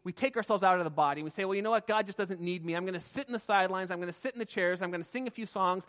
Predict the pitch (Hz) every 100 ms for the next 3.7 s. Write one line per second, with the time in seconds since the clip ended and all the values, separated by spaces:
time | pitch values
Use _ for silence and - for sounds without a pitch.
0 | - - 170 175 233 226 214 190 180 175
1 | - 175 170 160 170 156 156 139 123 _
2 | _ _ _ _ _ - 175 196 180 202
3 | 156 160 - 151 143 131 131